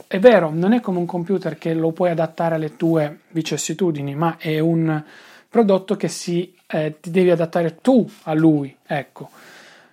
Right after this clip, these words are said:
Ho co-, ho scoperto varie applicazioni, ho imparato a ragionare come vuole Apple, quindi col menu di condivisione io posso fare veramente tutto, posso anche trasferire delle foto su una chiavetta esterna,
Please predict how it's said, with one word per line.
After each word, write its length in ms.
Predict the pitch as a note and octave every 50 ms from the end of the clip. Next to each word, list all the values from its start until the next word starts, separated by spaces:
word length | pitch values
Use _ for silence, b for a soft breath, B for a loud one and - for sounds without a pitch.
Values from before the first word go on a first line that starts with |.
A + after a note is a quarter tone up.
| B B _ -
Ho 100 | F3 -
co-, 120 | - F#3+
ho 40 | F3+
scoperto 500 | E3 - - F3 F3 G3 F3+ E3+ - E3+
varie 240 | D#3 D#3+ D#3 D3+ D#3
applicazioni, 600 | D3+ - D#3 D3+ - F#3+ - - - D4 C4+ A#3+
ho 40 | F#3+
imparato 400 | F3+ F3 - G3 A3+ B3 A#3 A3+
a 60 | G#3
ragionare 520 | F#3+ E3+ D#3+ F3 F#3+ A#3+ B3+ A3+ F3 D#3
come 200 | - - D#3+ E3
vuole 280 | D#3+ D#3 D#3+ D3+ D#3 F3+
Apple, 240 | F#3 F#3 - D#3 D3
quindi 220 | - G3+ F#3+ E3
col 180 | D3+ D#3+ D3+ D3+
menu 220 | D#3+ F#3+ B3 C#4+
di 80 | A#3+ G#3
condivisione 640 | G3+ F3+ E3+ D#3+ D#3 E3 E3 D#3 F3+ G3 E3+ D#3
io 100 | E3+ G3
posso 320 | G3 - E3 D3 D#3 D#3
fare 240 | D3 - D#3 D3+ D3+
veramente 540 | C#3+ D3+ D3 D3+ D#3 E3 D#3+ D#3 D#3 D3 C#3+
tutto, 340 | - A3+ A#3 G#3 G#3+ - D3+
posso 300 | - - D3 - - D#3+
anche 200 | D#3+ E3 E3+ D#3+
trasferire 560 | - D3 C#3 - - - E3+ E3 E3+ E3 D#3+
delle 240 | D3+ D3+ D3+ D3+ D3+
foto 300 | D3+ - E3+ E3 E3+ F3
su 120 | C#3+ -
una 120 | D3+ D3 C#3
chiavetta 400 | - - D#3 D#3 D3+ D3+ - D3+
esterna, 640 | C#3 - - - A#3+ G3+ E3+ D3+ C#3 D3+ D3